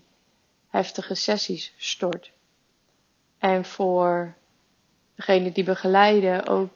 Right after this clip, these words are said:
daarin zo zorgvuldig te zijn met wie waar staat. En, eh, want voor, niet voor iedereen geldt hetzelfde.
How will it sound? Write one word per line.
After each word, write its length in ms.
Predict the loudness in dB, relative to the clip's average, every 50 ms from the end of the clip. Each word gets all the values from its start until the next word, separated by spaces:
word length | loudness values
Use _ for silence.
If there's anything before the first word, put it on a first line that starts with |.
| _
daarin 460 | -4 -2 0 0 0 0 -2 -2 -4 -2
zo 340 | 0 2 4 4 4 4
zorgvuldig 840 | 2 0 -4 -6 -6 -4 -2 0 0 0 0 -2 -4 -4 -8 -16 _ _
te 140 | -6 -6
zijn 340 | -4 -4 -4 -2 -2 -4 -4
met 200 | -6 -8 -10 -6
wie 240 | -4 -2 -2 -2 -2
waar 300 | -2 -2 -2 -2 -4 -8
staat. 540 | -12 -8 -4 -2 -2 -2 -2 -4 -8 -12 _ _ _ _ _ _ _ _ _ _ _ _ _ _ _
En, 400 | -8 -8 -6 -6 -8 -10 -12 -12
eh, 260 | -12 -14 -12 -12 -8
want 200 | -4 -4 -4 -4
voor, 160 | -4 -4 -4 -2
niet 380 | -2 -2 0 0 0 0 -2
voor 100 | -4 -6
iedereen 580 | -4 -2 -2 0 0 0 0 -2 -4 -6 -10 -14 _ _ _ _ _ _ _ _ _ _ _ _ _ _ -10 -8 -8 -8 -12 _ _
geldt 380 | -12 -6 -2 -2 -2 -2 -2
hetzelfde. 640 | -6 -10 -6 0 2 2 2 2 0 -2 -6 -8 -8